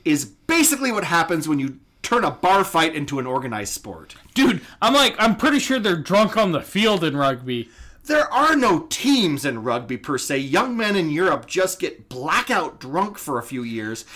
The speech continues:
Speaker 2: And
Speaker 1: And
Speaker 2: the person they hit, they're like, "We're opposite teams now." <laughs> Uh, and then enough of the bar does that, and they're like,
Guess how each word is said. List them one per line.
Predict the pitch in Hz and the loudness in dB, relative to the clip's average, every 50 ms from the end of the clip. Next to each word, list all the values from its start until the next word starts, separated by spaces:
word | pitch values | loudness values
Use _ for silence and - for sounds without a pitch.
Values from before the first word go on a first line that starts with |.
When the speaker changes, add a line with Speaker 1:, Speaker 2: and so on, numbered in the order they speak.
| - - - | -8 -2 2
Speaker 2:
And | 233 254 269 285 | 2 4 4 4
Speaker 1:
And | |
Speaker 2:
the | 262 202 - | 4 2 2
person | - - 254 277 285 285 339 302 294 | 2 4 4 4 4 4 2 2 4
they | 285 254 - | 4 4 2
hit, | - - - - 226 254 320 349 339 - - - - - - | 2 -2 -2 2 2 2 2 2 -2 -6 -12 -14 -14 -4 0
they're | 233 254 262 | 2 4 4
like, | 254 262 247 - - - - _ - - - 165 190 233 | 4 4 2 2 -2 -10 -20 _ -20 -12 -8 -8 -6 -4
"We're | 247 277 381 | 0 2 4
opposite | 427 403 370 370 359 359 254 370 - - 381 359 269 | 6 6 8 6 6 4 4 0 0 2 2 2 4
teams | 202 294 403 392 370 339 302 262 | 4 4 6 6 6 4 2 2
now." | 285 302 277 247 214 202 190 185 - | 2 4 4 4 4 2 0 -2 -4
<laughs> | - - - 480 | -12 -4 0 2
Uh, | 277 277 277 269 262 - 214 180 - - - - - - - | 4 6 6 4 4 2 -2 -6 -6 -8 -10 -12 -14 -12 -4
and | - 233 254 285 302 | 0 2 2 4 4
then | 302 294 277 277 277 - - - 247 | 4 4 4 2 0 -6 -2 0 0
enough | 254 254 262 285 277 - | 2 4 4 4 4 4
of | 302 269 | 2 4
the | 285 254 | 4 2
bar | 254 214 220 226 254 262 247 | 2 4 4 6 6 4 4
does | 220 214 214 226 240 240 220 - | 4 4 4 4 4 2 2 2
that, | 247 247 285 294 - - | 4 4 4 4 4 2
and | 214 208 226 | 0 2 2
they're | 233 240 | 4 6
like, | 240 247 214 - | 6 6 4 2